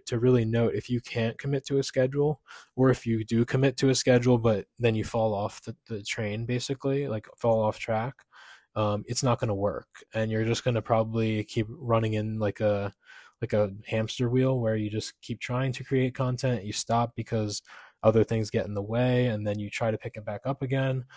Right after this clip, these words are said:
And I've been through this, so I understand. Um, but I'm really trying to batch my content, and it's been super helpful.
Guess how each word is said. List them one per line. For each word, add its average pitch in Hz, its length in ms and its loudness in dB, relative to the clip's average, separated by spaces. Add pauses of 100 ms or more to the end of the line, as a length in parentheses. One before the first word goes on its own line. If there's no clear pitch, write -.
(220)
And 123 100 4
I've 151 140 6
been 147 220 4
through 117 200 -2
this, 98 240 -6
so - 320 -2
I 117 140 2
understand. 123 680 -2 (560)
Um, 117 220 0
but 117 80 2
I'm 113 120 2
really 120 200 2
trying 120 340 -4
to - 80 -12
batch 107 340 -6
my 107 140 -6
content, 110 460 -4
and 110 100 -2
it's 107 160 -8
been 113 260 -4
super 110 360 -4
helpful. 113 480 -6